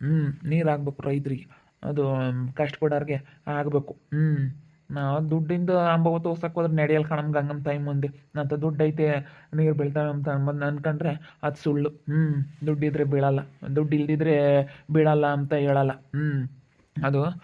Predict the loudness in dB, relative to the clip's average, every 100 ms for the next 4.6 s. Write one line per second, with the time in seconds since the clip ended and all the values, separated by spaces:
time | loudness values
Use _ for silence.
0 | -18 -8 -4 -2 0 0 -4 -2 -2 0
1 | 0 0 0 -6 _ -2 0 0 -2 -4
2 | -6 -2 4 4 4 -2 0 2 2 2
3 | 0 0 2 2 2 2 0 2 0 0
4 | -2 -2 -4 -4 -2 -2